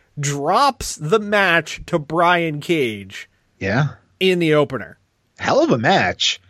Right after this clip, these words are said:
Speaker 1: Yeah, they beat the shit out of each other, starting with Brian Cage beating him down before the match even starts,
Speaker 2: Yeah.
Speaker 1: and Page eating a power bomb on the entrance ramp.
Speaker 2: Yeah, and I think that was a smart play 'cause, you know, he's going,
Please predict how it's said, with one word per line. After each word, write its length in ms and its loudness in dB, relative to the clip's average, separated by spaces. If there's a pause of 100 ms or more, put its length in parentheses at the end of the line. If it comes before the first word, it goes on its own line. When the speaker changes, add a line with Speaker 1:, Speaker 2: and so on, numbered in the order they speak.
Speaker 1:
Yeah, 420 -2
they 240 0
beat 240 -2
the 80 -2
shit 380 -2
out 140 2
of 100 0
each 180 -8
other, 340 -4 (320)
starting 680 0
with 260 0 (320)
Brian 340 0
Cage 320 0
beating 300 0
him 80 0
down 220 2
before 180 -6
the 80 -6
match 200 -4
even 120 -6
starts, 380 2 (440)
Speaker 2:
Yeah. 180 0
Speaker 1:
and 140 -4
Page 460 0
eating 260 -2
a 80 -6
power 460 2
bomb 420 0 (520)
on 460 2
the 280 -6
entrance 400 -4
ramp. 320 -14 (400)
Speaker 2:
Yeah, 440 0
and 100 2
I 80 2
think 240 0
that 180 2
was 480 -2
a 60 -4
smart 460 -4
play 440 2
'cause, 360 0
you 80 -2
know, 160 -4
he's 180 0
going, 520 2